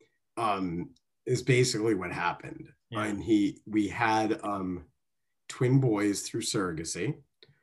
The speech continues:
Speaker 1: one who happens to be biologically from him and one who happens to be biologically from me. And it looks like his lies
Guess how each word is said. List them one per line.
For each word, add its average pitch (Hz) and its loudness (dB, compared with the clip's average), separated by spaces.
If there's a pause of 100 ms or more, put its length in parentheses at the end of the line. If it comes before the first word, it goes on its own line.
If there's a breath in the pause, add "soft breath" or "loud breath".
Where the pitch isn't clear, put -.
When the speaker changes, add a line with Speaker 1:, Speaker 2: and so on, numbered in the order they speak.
(260 soft breath)
Speaker 1:
one 113 0
who 110 0
happens 110 2
to - -12
be 107 4
biologically 104 -2
from 95 -6
him 98 -2
and 90 -4
one 92 -6
who 92 -6
happens 90 -6
to 95 -6
be 78 -10
biologically 87 -6
from 90 -8
me. 78 -6 (1040 soft breath)
And 98 -4 (200)
it 127 4
looks 160 4
like 147 4
his 127 4
lies 113 2